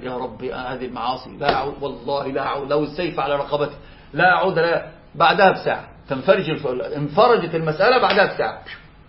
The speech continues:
المسألة عادت فوق ما كانت، فوق ما كانت. طب هذا يعلم الله به حال الإنسان، يعني لولا أن يوفقه الله جل في علاه بسبل النجاة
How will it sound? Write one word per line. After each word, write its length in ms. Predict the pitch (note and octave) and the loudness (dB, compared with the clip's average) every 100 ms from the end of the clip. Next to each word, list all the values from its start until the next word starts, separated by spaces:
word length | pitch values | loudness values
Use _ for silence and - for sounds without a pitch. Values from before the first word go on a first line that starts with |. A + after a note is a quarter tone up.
| - - - - | -20 -20 -20 -12
المسألة 440 | C#3+ D3 C#3 E3+ D#3+ | -8 -6 -2 2 4
عادت 320 | E3 E3 D#3 | 4 2 -2
فوق 260 | F#3+ - E3+ | -2 -2 -2
ما 140 | D#3 | -4
كانت، 360 | - A#2 G#2 - - - - - - - - - - - | -2 -4 -4 -16 -20 -20 4 4 4 -8 -16 -18 -20 0
فوق 240 | C4 D4+ A#3+ | 6 6 6
ما 140 | G#3 | 0
كانت. 200 | E3+ - | -2 -4
طب 100 | D#3+ F3+ C3+ A#2+ | -4 -2 -4 0
هذا 340 | E3 F3 D3 | 0 2 2
يعلم 400 | D3+ F3+ C#3+ C#3+ | 4 4 2 -4
الله 300 | C3 D3 C#3+ | -4 -6 -6
به 220 | C3+ C3 - | -8 -10 -12
حال 240 | - C#3+ | -6 -4
الإنسان، 520 | C3 A#2 A2+ C3+ C#3 A#2+ - - - - | -4 -10 -10 -6 -6 -8 -20 -20 -20 -6
يعني 280 | A2 B2 B2+ | -4 -4 0
لولا 420 | D#3 D3+ C3+ C3 | 0 0 -4 -6
أن 60 | |
يوفقه 540 | C3 B2+ B2 - D#3+ C3 | -6 -6 -8 -10 -8 -6
الله 420 | A#2+ B2+ C#3 B2 | -6 -2 -4 -4
جل 200 | A#2+ A#2+ | -8 -8
في 120 | A2+ | -8
علاه 340 | A2 C3 C3 A2+ | -8 -6 -6 -8
بسبل 420 | B2 D3 C3+ B2+ | -8 -10 -10 -8
النجاة 640 | A#2+ A#2+ B2+ C#3+ - D#3+ | -8 -6 -2 -2 -2 -8